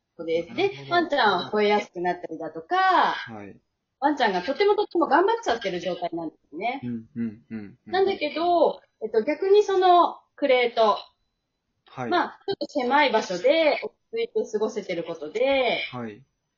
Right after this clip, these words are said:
Speaker 1: そのさらに外側にあるお家で何かの外で起こってることは、
Speaker 2: うん。
Speaker 1: 気にならなくなってくるんです。
Speaker 2: あー、なるほど、なるほど。そんなに過敏に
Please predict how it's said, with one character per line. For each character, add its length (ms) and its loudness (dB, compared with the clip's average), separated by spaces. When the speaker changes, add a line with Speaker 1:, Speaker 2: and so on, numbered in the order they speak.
Speaker 1:
そ 200 -2
の 140 6
さ 60 -8
ら 60 2
に 80 -2
外 260 -2
側 260 2
に 140 0
あ 80 -2
る 200 2
お 100 4
家 640 -4
で 220 -2
何 320 2
か 100 -10
の 140 0
外 280 -2
で 280 -2
起 60 -2
こ 100 -4
っ 60 -10
て 100 -4
る 100 -2
こ 100 -8
と 100 -6
は、 320 2
Speaker 2:
う 80 -10
ん。 40 -10
Speaker 1:
気 100 -4
に 180 2
な 120 2
ら 120 2
な 120 -2
く 80 -8
な 120 0
っ 40 -10
て 100 -10
く 100 -16
る 100 -12
ん 40 -10
で 80 -14
す。 120 -14
Speaker 2:
あ 840 -6
ー、 20 -8
な 200 -4
る 100 -4
ほ 100 -8
ど、 120 -4
な 120 -2
る 80 -4
ほ 140 -10
ど。 180 -8
そ 200 -12
ん 40 -8
な 240 -2
に 100 -8
過 200 -4
敏 280 -4
に 280 -6